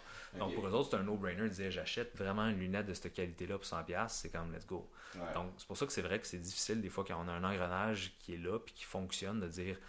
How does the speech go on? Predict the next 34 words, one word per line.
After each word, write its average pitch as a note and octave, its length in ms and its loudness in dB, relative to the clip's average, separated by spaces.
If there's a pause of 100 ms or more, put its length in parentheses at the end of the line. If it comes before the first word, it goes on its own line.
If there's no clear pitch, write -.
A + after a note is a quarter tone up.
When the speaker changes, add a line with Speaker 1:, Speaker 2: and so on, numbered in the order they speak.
(360)
Speaker 1:
OK, - 160 0
on F#2+ 80 2
change F#2+ 220 -2
tout - 220 -4
ça. » F2+ 60 -4 (120)
tu F2+ 80 -6
sais. F#2 80 -8 (200)
Speaker 2:
Ouais, F2+ 60 4 (240)
ouais. E2+ 80 0 (160)
Speaker 1:
Donc, E2 220 -6
euh, F2 60 -4 (680)
Speaker 2:
Mais G2 80 0
c'est A2 140 -4
une G#2 80 0
super - 340 8
belle G#2 120 6
expérience F#2+ 520 2
en F2 160 2
Speaker 1:
Ouais. F2+ 80 6
Speaker 2:
ligne. F2 80 4
Moi, G2 80 0
je F#2+ 100 -2
trouve - 180 -8
ça, F#2+ 140 -4
euh, E2 300 2
je - 80 -6
trouve - 220 -6
ça - 40 -8
quand F2 140 0
même F#2 120 0
vraiment E2 400 -4
cool C#3 180 0
parce G#2+ 180 6
que, F#2 220 2